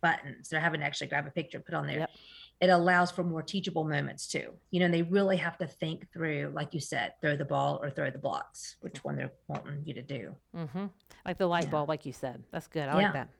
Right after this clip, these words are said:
Speaker 1: Another great thing about, um,
Speaker 2: Mm-hmm.
Speaker 1: having the low tech A A C devices in there is I think it has great, it allows for great, um, carryover, you know,
Speaker 2: Mm-hmm.
Speaker 1: between school and home or clinic and home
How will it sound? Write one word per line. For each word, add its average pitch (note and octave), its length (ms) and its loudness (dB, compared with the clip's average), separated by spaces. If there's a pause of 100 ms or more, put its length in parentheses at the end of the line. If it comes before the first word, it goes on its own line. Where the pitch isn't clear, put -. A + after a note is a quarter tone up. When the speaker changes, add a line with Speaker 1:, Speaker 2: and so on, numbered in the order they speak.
Speaker 1:
Another A#3 560 12
great F3 340 2
thing D3+ 320 0
about, C#3+ 280 4 (180)
um, - 0 -
Speaker 2:
Mm-hmm. D#3 220 0
Speaker 1:
having D3 300 2
the D#3 60 0
low D3+ 280 0
tech - 460 -2 (200)
A E3 200 4
A E3 40 4
C E3+ 160 4
devices D#3 460 2
in C#3+ 100 0
there D3 280 0 (260)
is G#3+ 100 0
I G#3+ 60 -4
think F#4+ 240 0
it E4 60 0
has G3+ 240 0
great, - 680 0 (240)
it A3+ 100 10
allows G#3 320 8
for - 140 2
great, F#3 500 4
um, D3+ 260 0
carryover, E3 720 -2 (140)
you F#3 120 4
know, F3 120 6
Speaker 2:
Mm-hmm. F3+ 160 2
Speaker 1:
between D#3 680 0 (160)
school F3 460 4
and D#3+ 120 2
home D4+ 640 0
or D3 80 -2
clinic D#4+ 460 -2
and C#4+ 140 0
home B3+ 640 0